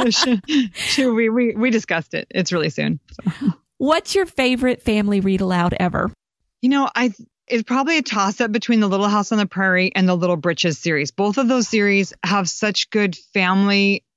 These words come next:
Speaker 1: you know, such nobility in a way, in the way the families withstood hard times and worked together and loved each other. So there's a lot of other books that we've read over the years, but those are definitely the ones that I reread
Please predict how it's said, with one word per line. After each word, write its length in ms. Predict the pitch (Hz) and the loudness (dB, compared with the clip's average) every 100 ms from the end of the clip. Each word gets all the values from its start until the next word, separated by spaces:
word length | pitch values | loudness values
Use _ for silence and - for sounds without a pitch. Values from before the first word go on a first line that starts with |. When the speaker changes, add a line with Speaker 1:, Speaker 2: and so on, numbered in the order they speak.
| - | -2
Speaker 1:
you 80 | |
know, 100 | 196 190 | 0 2
such 260 | 277 277 | -2 -2
nobility 640 | 302 294 247 196 190 226 254 | 0 0 2 0 0 2 2
in 80 | 254 | 2
a 60 | 240 | 2
way, 200 | 214 220 | 2 2
in 80 | 208 | 2
the 100 | 196 | 0
way 140 | 196 | 0
the 120 | 190 | 0
families 640 | 185 190 185 185 190 190 - _ _ | -2 0 2 2 2 0 -4 _ _
withstood 460 | 185 202 - 220 208 | -2 0 0 0 0
hard 280 | 180 196 185 | 0 -2 -2
times 520 | 190 180 180 180 175 | -2 2 4 2 2
and 180 | 180 165 | 0 0
worked 200 | 185 - | -2 -2
together 500 | 185 175 165 180 180 | 0 0 0 0 0
and 140 | 165 | 0
loved 160 | 160 170 | -2 0
each 160 | 202 | 0
other. 360 | 226 220 240 262 - _ _ - | 0 0 0 -2 -4 _ _ -18
So 460 | - 240 202 190 - - | -6 -2 0 -2 -6 -2
there's 240 | 220 233 | 0 0
a 60 | 240 | 0
lot 220 | 214 196 | 2 0
of 60 | 208 | 0
other 200 | 202 214 | 0 0
books 220 | 202 - | -2 -2
that 60 | 208 | -2
we've 160 | 185 | 0
read 120 | 175 185 | 0 0
over 140 | 196 | 0
the 80 | 208 | 0
years, 240 | 196 202 | 2 0
but 160 | 190 170 | -2 -2
those 200 | 202 196 | 0 0
are 60 | 190 | 0
definitely 400 | 202 170 196 180 | 0 0 0 0
the 100 | 180 | 0
ones 280 | 175 170 | 0 0
that 120 | 165 175 | 0 -2
I 80 | 175 | -2
reread 1040 | 160 170 190 196 165 185 208 185 170 170 | 0 2 2 2 2 2 2 2 2 -2